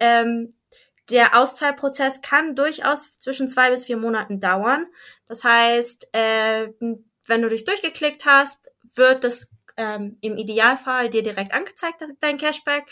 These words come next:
Es dauert halt nur zwei bis vier Monate, bis du es dir auszahlen lassen kannst. Und du kannst es dir dann auszahlen lassen, entweder bei Top Cashback ist es halt entweder auf, über, ähm, Bankverbindung oder über PayPal.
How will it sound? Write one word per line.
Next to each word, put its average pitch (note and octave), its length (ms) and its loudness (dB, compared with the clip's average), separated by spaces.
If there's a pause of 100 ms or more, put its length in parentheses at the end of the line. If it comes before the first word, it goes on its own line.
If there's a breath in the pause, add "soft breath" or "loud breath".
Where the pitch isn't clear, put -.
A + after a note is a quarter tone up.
(560 loud breath)
Es A3+ 220 -4
dauert D4 400 8
halt C#4 480 0
nur C#4+ 800 2 (800)
zwei D4 240 4
bis C4 160 2
vier A#3+ 160 0
Monate, G3+ 400 -2
bis F#3+ 160 -4
du - 80 -6
es F#3 80 -8
dir - 160 -8
auszahlen F#3+ 460 -2
lassen F3 260 -6
kannst. F3+ 300 -10
Und G3 80 -10
du G#3 40 -10
kannst B3 240 0
es C4 120 -4
dir A3 80 -4
dann G3+ 200 -4
auszahlen B3+ 600 0
lassen, C4 580 -2 (260 loud breath)
entweder G#3 440 -4
bei G3 180 0
Top F#3+ 200 -12
Cashback G3+ 340 -10
ist G3 100 -10
es G3 140 -10
halt F#3+ 160 -4
entweder F#3+ 420 -4
auf, F3+ 420 -6
über, F3 600 -4 (140)
ähm, F3 280 -10
Bankverbindung D#4+ 1000 0
oder B3+ 200 -4
über F3 160 -8
PayPal. - 440 -16